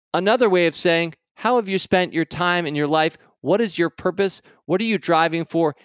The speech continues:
And is it adding value to the world? You know, one of the best ways to improve our investing is just to ensure that we are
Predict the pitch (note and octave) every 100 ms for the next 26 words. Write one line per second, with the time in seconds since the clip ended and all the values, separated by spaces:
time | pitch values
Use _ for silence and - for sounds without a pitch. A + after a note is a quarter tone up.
0 | _ - D3 - D#3 E3+ F3 E3+ - C#3
1 | D3 D3+ D3+ - B2+ C3+ C3 C3 B2+ -
2 | C#3+ B2+ C3 C#3+ B2+ C3 D#3+ F3 B3+ G3+
3 | F3 G#3 - F#3+ F3+ - D#3 - G3 F3+
4 | D#3+ B2+ B2+ F3+ - C3+ B2 - _ _
5 | - D3 - F#3 - F3+ D3 - - A#3
6 | G#3+ B2+ G#2+ _ _ _ E3 D#3 G3 F#3
7 | D#3+ C#3+